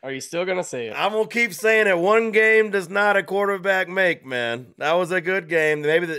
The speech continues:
Speaker 2: is the Vikings defense really that bad? I don't know, but I, for now, I'm still st-, but that was his best game of his career.
Speaker 1: Mm-hmm.
Speaker 2: So if you
Speaker 1: Yeah,
Speaker 2: know,
Speaker 1: really.
Speaker 2: I, I say every episode, Jalen Hurts his ass.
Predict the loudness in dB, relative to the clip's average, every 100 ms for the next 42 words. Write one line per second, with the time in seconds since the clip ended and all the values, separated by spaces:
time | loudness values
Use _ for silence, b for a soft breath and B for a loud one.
0 | -2 -2 -4 -2 -2 -2 -8 -8 -10 -8
1 | -8 -6 -8 -4 -2 -2 -2 -2 -2 -2
2 | -2 -4 -6 -6 -4 -6 -6 -6 -6 -8
3 | b b b b -4 -4 -4 -6 0 4
4 | 4 4 2 -4 -4 -6 -4 0 0 2
5 | 0 2 0 0 -4 -4 -6 -8 -12 -10
6 | -6 -8 -10 _ _ _ _ _ -10 -6
7 | -6 -8 -10 _ _ -8 -4 -4 -4 -6
8 | -4 0 0 0 0 -2 -4 -8 -2 -2
9 | -2 -2 0 0 0 -2 -2 -6 -4 -4
10 | -2 0 2 0 0 -2 -2 -8 -6 -6
11 | -6 -12